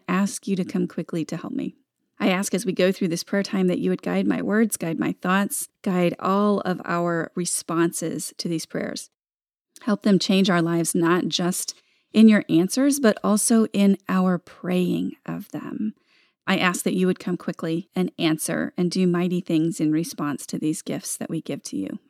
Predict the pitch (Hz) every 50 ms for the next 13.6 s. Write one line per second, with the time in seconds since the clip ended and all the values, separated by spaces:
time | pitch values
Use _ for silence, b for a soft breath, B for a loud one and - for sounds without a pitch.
0 | _ - 185 175 - - 165 - 165 - - - - - - - 156 156 151 -
1 | - 185 - _ _ _ _ _ - - 214 240 277 262 208 185 - - - 190
2 | 190 196 190 190 185 - - - - - 220 247 254 220 165 151 151 - - -
3 | - 196 - - 190 - - - - - - - 196 202 208 214 208 - - 214
4 | 208 208 202 196 180 165 - - - - - - _ _ _ _ - 214 - -
5 | 233 240 226 - - - 214 175 196 - - 160 147 - 170 160 180 170 165 -
6 | 170 170 175 165 190 160 - - 185 175 175 185 185 180 - 185 175 165 - -
7 | 185 165 170 170 175 - 196 170 160 185 170 170 - - 214 202 - 220 202 196
8 | 180 - - - 190 175 - - 175 165 - - - - 277 302 277 226 190 170
9 | - - - 160 - - - 156 151 151 - - 202 196 - 185 180 196 175 170
10 | 175 - 185 196 196 196 202 202 - - - 170 170 175 190 - - 180 - -
11 | 190 180 185 170 - 190 175 - 185 175 170 - - - 185 180 180 190 208 -
12 | - 254 262 - B B B B B B 208 202 - 196 - - - - 180 180
13 | 170 - - - 170 - 160 151 - - -